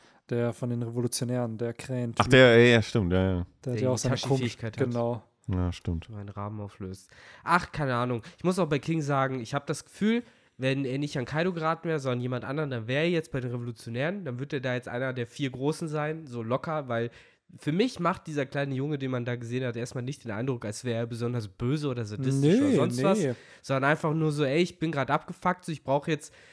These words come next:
Speaker 3: eine, eine Richtung“, und ob ich jetzt, äh, sozusagen von den, von den Samaritern oder von den Skinheads eingesammelt werde,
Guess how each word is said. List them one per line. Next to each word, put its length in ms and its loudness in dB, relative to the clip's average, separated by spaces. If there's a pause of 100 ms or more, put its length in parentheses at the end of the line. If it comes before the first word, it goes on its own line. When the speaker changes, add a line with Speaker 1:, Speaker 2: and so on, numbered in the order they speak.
(220)
Speaker 3:
eine, 400 0
eine 220 -2
Richtung“, 380 4
und 180 2
ob 160 0
ich 160 -4
jetzt, 380 -2
äh, 460 2
sozusagen 600 -4
von 280 -2
den, 400 -2
von 260 -6
den 180 -4
Samaritern 640 -2
oder 200 -2
von 160 -6
den 80 -4
Skinheads 400 -2
eingesammelt 540 -4
werde, 340 -2